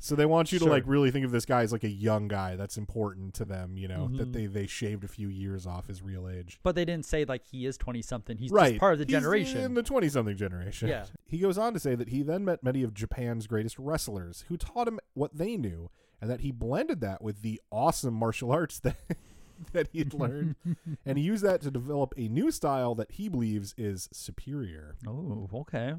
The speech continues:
Speaker 2: All right. So
Speaker 1: Gla-
Speaker 2: he, he's get, definitely getting us hyped up.
Speaker 1: Ooh, I'm so hyped. <laughs> Glacier says that the helmet and mask that he wears in the ring, uh, he considers a tribute to the gladiators who have lived through the last hundreds of years.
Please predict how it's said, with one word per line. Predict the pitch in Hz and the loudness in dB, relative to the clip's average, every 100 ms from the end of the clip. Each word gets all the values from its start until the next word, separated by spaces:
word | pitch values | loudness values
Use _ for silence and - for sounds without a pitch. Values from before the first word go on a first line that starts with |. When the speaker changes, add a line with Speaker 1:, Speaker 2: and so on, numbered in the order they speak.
| 127 | -8
Speaker 2:
All | 143 | -10
right. | 185 156 196 - _ _ _ | -8 -8 -8 -12 _ _ _
So | - | -2
Speaker 1:
Gla- | 170 | 0
Speaker 2:
he, | 277 - 151 - - | 0 -8 -20 -20 -12
he's | 160 | -12
get, | - 226 - | -6 -6 -2
definitely | 214 233 202 | -2 0 -2
getting | 190 180 | 0 -2
us | 170 | 0
hyped | 180 170 - | 0 0 2
up. | 139 - - - - - | 0 -2 -14 -20 -20 -4
Speaker 1:
Ooh, | 110 104 | 0 2
I'm | 107 | 0
so | 113 117 107 | 0 0 2
hyped. | 127 120 - - 180 - 180 - 160 - | 2 0 -2 2 2 4 0 0 -4 -4
<laughs> | 165 - 160 - 147 117 | -6 -4 -6 -6 -12 0
Glacier | 135 285 - 302 | 4 4 2 0
says | 247 208 175 | 2 0 -2
that | |
the | 135 117 | -4 0
helmet | 160 254 294 | 2 2 2
and | 165 135 | -2 0
mask | 131 139 - | 2 2 0
that | 117 | -2
he | 104 | 0
wears | 107 110 | 2 2
in | 107 | 0
the | 101 | -2
ring, | 104 131 98 92 95 _ _ _ | 0 0 0 -4 -10 _ _ _
uh, | 110 104 | -6 -6
he | 104 214 | -4 -6
considers | 220 285 151 131 120 | -4 -4 -2 -2 -4
a | |
tribute | 117 - 320 220 95 | -6 -4 -4 -2 -6
to | - | -6
the | 113 | -6
gladiators | 107 113 147 202 190 185 170 | -4 -2 0 2 2 4 2
who | - | 0
have | 139 107 | -2 0
lived | 113 190 - | 0 0 -2
through | 180 170 | -4 -4
the | 135 | -4
last | 104 104 - | -2 -4 -6
hundreds | - 117 123 123 | -4 -2 0 0
of | 131 | -2
years. | 156 160 98 90 - | 0 0 0 -4 -12